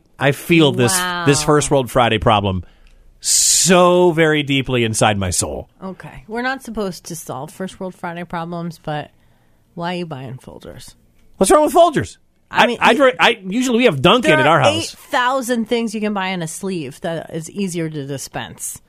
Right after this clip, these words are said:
Speaker 1: But if you, like, you know, if, if you're not a coffee connoisseur and it doesn't really matter, if you just want coffee.
Speaker 2: I'm not a coffee connoisseur.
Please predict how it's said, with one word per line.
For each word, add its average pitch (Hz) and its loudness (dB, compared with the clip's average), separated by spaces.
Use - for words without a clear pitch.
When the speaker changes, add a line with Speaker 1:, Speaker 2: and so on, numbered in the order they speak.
Speaker 1:
But 226 8
if 233 2
you, 254 -2
like, 190 0
you 220 -4
know, 185 2
if, - -4
if 180 0
you're 214 4
not 233 2
a 208 0
coffee 196 0
connoisseur 175 2
and 190 0
it 151 -2
doesn't 180 2
really 165 2
matter, 139 2
if 143 -2
you 165 0
just 165 2
want 127 0
coffee. 135 4
Speaker 2:
I'm 415 2
not 571 0
a - -12
coffee 247 -2
connoisseur. 180 -8